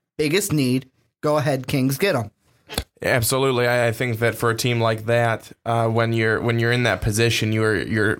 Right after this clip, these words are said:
Speaker 2: m-, more than happy to go ahead and take one of the guys that you were planning and hoping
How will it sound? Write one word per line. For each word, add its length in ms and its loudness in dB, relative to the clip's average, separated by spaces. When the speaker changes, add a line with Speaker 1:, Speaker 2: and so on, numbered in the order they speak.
Speaker 2:
m-, 160 -2
more 240 0
than 140 -2
happy 540 -2
to 220 0
go 220 0
ahead 320 0
and 180 -4
take 340 0
one 160 -2
of 60 -2
the 60 0
guys 360 0
that 140 0
you 120 2
were 100 2
planning 520 -2
and 100 0
hoping 600 -2